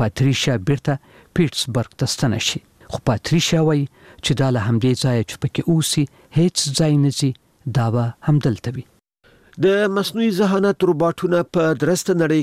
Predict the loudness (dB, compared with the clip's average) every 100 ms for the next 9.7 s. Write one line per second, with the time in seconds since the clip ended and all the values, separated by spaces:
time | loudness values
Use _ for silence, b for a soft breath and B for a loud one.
0 | 0 0 0 0 0 2 0 0 0 0
1 | 0 0 0 -2 0 0 0 0 -2 0
2 | 0 0 -4 -6 -6 -6 -6 -8 -8 -6
3 | -4 -4 -4 -6 -4 -4 -2 -2 -2 -6
4 | B B B B B 0 2 2 0 2
5 | 0 0 0 2 0 0 2 0 2 2
6 | 2 2 -2 -2 0 0 0 -2 0 0
7 | 0 0 -2 -2 -2 -2 -2 -2 -4 -2
8 | 0 -2 -2 -2 0 2 2 0 B B
9 | B -2 0 2 0 0 -2